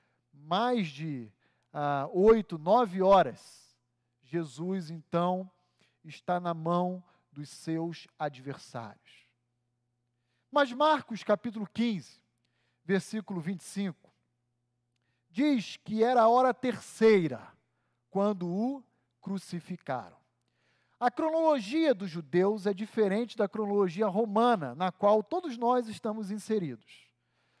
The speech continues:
O horário do judeu não começa às zero horas ou à meia-noite.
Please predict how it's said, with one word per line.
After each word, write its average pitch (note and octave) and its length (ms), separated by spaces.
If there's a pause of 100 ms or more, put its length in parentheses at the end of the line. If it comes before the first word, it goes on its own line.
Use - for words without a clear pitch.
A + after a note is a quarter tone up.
(200)
O A3 160
horário G#3+ 680 (140)
do E3+ 160
judeu D#3+ 580 (380)
não A#3 220
começa G#3+ 920
às F#3 220
zero F#3+ 440
horas E3+ 720
ou F3+ 160
à E3+ 60
meia-noite. E3 920